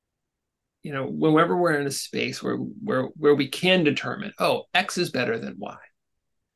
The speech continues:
right? I always try to recognize, like, if you take, take a far enough step back, like, we created the parameters that define why X is better than Y,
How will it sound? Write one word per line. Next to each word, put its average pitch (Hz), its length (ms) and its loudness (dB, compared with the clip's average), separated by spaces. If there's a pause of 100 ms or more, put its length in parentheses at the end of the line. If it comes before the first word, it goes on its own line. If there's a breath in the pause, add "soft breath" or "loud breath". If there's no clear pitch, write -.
right? - 180 0
I 135 140 0
always 151 300 4
try 127 240 -2
to 123 120 -2
recognize, - 680 -6
like, - 140 -6
if 131 60 -10
you - 120 -12
take, - 260 -8 (280)
take - 180 -2
a - 60 -10
far 69 200 -2
enough 62 200 -4
step - 280 -8
back, - 300 0
like, - 240 -8
we 170 280 0
created 135 800 0
the 127 120 -6
parameters 120 720 -4
that - 200 -8
define 170 680 0
why 123 400 -4
X - 260 -10
is 131 80 -12
better - 320 -10
than - 180 -12
Y, - 280 -12